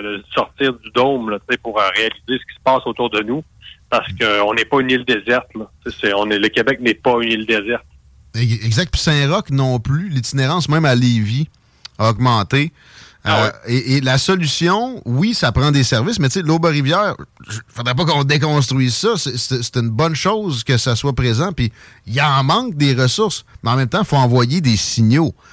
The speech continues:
Speaker 2: Et si les, euh, forces de l'ordre sont pas plus sur le cas des plus dérangeants, ben c'est sûr que, euh, ça envoie le signal que tout est permis puis qu'on peut, on peut étendre ça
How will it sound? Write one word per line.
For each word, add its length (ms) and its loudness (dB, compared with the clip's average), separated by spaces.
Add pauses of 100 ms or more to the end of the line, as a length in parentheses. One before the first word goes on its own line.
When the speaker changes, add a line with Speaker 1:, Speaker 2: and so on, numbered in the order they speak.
(300)
Speaker 2:
Et 120 -4
si 380 -6
les, 360 2
euh, 500 -2
forces 360 0
de 80 2
l'ordre 380 0
sont 240 0
pas 320 2 (160)
plus 600 0 (400)
sur 200 -2
le 160 2
cas 360 2
des 180 -2
plus 180 -8
dérangeants, 800 0 (400)
ben 80 -6
c'est 180 -4
sûr 320 0
que, 280 2 (640)
euh, 600 0
ça 180 0
envoie 180 0
le 40 2
signal 420 2
que 160 2
tout 300 0
est 80 2
permis 380 0
puis 160 -4
qu'on 340 -4
peut, 280 -2
on 120 -2
peut 460 -2
étendre 440 2
ça 260 0